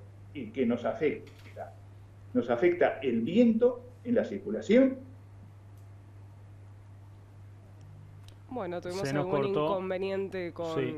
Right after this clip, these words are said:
Speaker 2: con el profesor. Bueno, también, eh, los fuertes vientos también alteran el tema de la electricidad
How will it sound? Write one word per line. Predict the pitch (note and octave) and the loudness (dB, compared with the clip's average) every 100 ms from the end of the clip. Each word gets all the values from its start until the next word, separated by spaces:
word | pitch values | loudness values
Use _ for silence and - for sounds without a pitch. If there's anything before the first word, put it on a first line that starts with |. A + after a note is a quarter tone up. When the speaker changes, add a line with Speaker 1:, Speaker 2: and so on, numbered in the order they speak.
| - | -8
Speaker 2:
con | - E3 E3 | -8 -6 -6
el | D#3+ | -6
profesor. | E3 D#3+ D#3+ G#3 G#3 B3+ - - - - G#3 | -8 -10 -8 -4 -4 -4 -8 -18 -20 -12 -4
Bueno, | B3+ F#3+ | -2 -2
también, | F#3 C4+ B3 D3+ - E3 | -2 -2 -2 -4 -8 -8
eh, | |
los | D#3+ D#3 | -6 -6
fuertes | - F#3 F#3+ F#3 | -6 -8 -6 -6
vientos | F3 F3+ G3 A3 A3 | -4 -4 -4 -6 -8
también | - D#3+ D#3+ F#3 - | -8 -6 -6 -6 -8
alteran | E3 D#3+ F#3 F3+ | -8 -6 -6 -4
el | D#3 | -4
tema | F3 F#3 E3+ D#3+ D3 D3 | -4 -4 -2 -2 -4 -6
de | D#3+ F3 F#3+ F#3 | -8 -6 -6 -4
la | E3+ | -4
electricidad | D#3+ - E3 F3 - F3+ G#3 A3 A#3+ | -6 -8 -8 -8 -6 -4 -2 0 -2